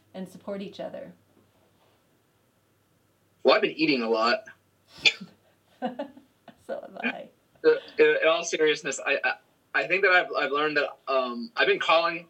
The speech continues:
Speaker 2: people a lot more, um, opposed to text, you know, FaceTimes, phone calls, just, uh, you know, wa-, random w-, walks around the lake. I think just that, um, people really need, um, social interaction right now, now more than ever, considering that their entire senior year and their plans are kind of falling apart.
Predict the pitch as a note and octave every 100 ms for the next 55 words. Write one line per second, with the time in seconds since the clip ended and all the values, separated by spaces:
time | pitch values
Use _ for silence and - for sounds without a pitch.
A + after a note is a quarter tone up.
0 | - E3 D#3+ E3 - D3 D3 D3+ C#3 C#3+
1 | - _ _ _ _ - C3 B2 A2+ C3+
2 | B2 B2+ B2+ - - A#2+ A#2+ A#2+ B2 -
3 | B2 B2 B2 - A#2+ A#2+ B2 A#2+ A#2+ A#2
4 | A#2+ - - _ _ - G#2 A#2+ A#2 G#2
5 | B2+ - C#3+ C#3 C3+ B2 A#2+ B2+ C3 C3
6 | - C3 C3 A#2+ A#2 A#2+ - G#2 C3 D3+
7 | - C#3 - B2+ - - _ _ _ _
8 | _ _ B2 A#2+ G#2+ G#2 - - D#3+ D#3
9 | D#3 D#3 C#3+ C#3 C#3 B2 - _ C3 B2+
10 | A#2 C#3 D#3 B2+ B2+ B2 - C#3 C3 C3+
11 | C3+ C3+ - B2+ C3 C3 B2+ A#2+ A#2+ B2+
12 | - _ A#2 - B2 B2 A2 A#2 A#2 -
13 | A#2 A#2+ A#2+ A#2 A2 A#2 A#2 A2 - A2
14 | A2+ A2+ - A2 G#2+ G#2+ G#2+ G#2+ - A2
15 | G#2